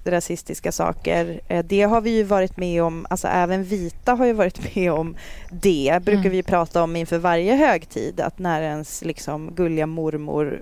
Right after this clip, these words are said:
Speaker 1: eh, säger något liksom mellan raderna eller, eller faktiskt helt explicit och så vidare. Och, eh, det är väl, det finns väl en poäng med att lyfta ut det och göra det så här, eh, liksom Marvel... Jag vet, jag har ju
Speaker 2: Mm.
Speaker 1: inte sett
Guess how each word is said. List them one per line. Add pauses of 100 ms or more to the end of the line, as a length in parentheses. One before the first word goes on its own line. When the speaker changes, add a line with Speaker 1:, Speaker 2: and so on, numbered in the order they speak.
(120)
Speaker 1:
eh,
säger
något
liksom
mellan
raderna
eller, (380)
eller
faktiskt
helt
explicit
och
så
vidare.
Och,
eh,
det
är
väl,
det
finns
väl
en
poäng
med
att
lyfta
ut
det
och
göra
det
så
här,
eh, (580)
liksom
Marvel...
Jag
vet,
jag
har
ju
Speaker 2:
Mm.
Speaker 1:
inte
sett